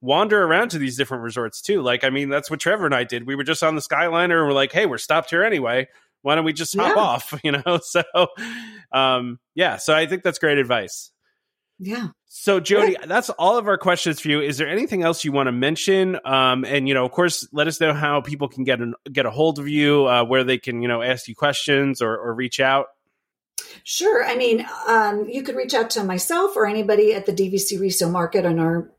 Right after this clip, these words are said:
Speaker 2: websites, D V C resale market dot com.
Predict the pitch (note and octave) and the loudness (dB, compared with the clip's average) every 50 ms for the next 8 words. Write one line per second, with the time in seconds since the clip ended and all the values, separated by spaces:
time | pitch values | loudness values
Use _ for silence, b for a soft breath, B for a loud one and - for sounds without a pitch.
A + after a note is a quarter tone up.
0 | _ - F3+ E3+ - - - E3+ E3+ E3+ - - F3+ E3+ F3 F3 D#3+ - - F3 | _ -2 0 0 2 2 2 2 2 2 0 0 0 0 0 0 -2 -2 -2 0
1 | D#3+ F3 E3 D#3+ - F3+ E3+ E3 E3 D#3+ D#3 - - D#3+ - - D3+ D#3 - - | 0 0 0 0 0 0 0 0 0 0 0 0 -2 -2 -2 -4 -6 -6 -8 -4
2 | - C4 C4+ A#3+ A#3 A#3+ A#3 A3+ A#3+ A#3+ | 0 0 2 2 2 2 2 2 0 -2